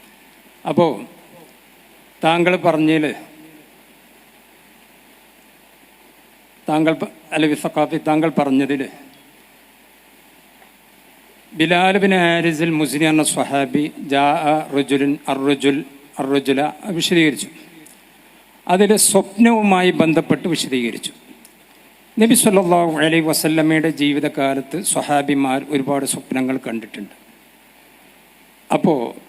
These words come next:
ആ എല്ലാ സ്വപ്നങ്ങളും ഇസ്ലാമിൽ പ്രമാണമാണോ, അങ്ങനെ പ്രമാണമായി സ്വീകരിച്ചിട്ടുണ്ടോ? അതല്ല, കണ്ട സ്വപ്നം അള്ളാഹുവിൻ്റെ റസൂലിന് അള്ളാഹുവിൽ നിന്ന് വഹ്യ് ലഭിച്ചതിന് ശേഷമാണോ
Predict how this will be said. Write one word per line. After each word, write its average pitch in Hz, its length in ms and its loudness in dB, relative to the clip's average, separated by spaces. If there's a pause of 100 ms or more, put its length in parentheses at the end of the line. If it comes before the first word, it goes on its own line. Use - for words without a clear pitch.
(320)
ആ 180 80 2
എല്ലാ 196 600 2
സ്വപ്നങ്ങളും 175 880 2 (180)
ഇസ്ലാമിൽ 160 600 2 (100)
പ്രമാണമാണോ, 147 960 2 (560)
അങ്ങനെ 170 680 2 (460)
പ്രമാണമായി 170 560 2
സ്വീകരിച്ചിട്ടുണ്ടോ? 131 960 0 (340)
അതല്ല, 147 580 2 (1040)
കണ്ട 220 220 4
സ്വപ്നം 156 640 0 (840)
അള്ളാഹുവിൻ്റെ 175 920 4
റസൂലിന് 165 600 4
അള്ളാഹുവിൽ 165 680 2
നിന്ന് 170 140 4
വഹ്യ് 165 640 2
ലഭിച്ചതിന് 165 500 2
ശേഷമാണോ 147 800 -2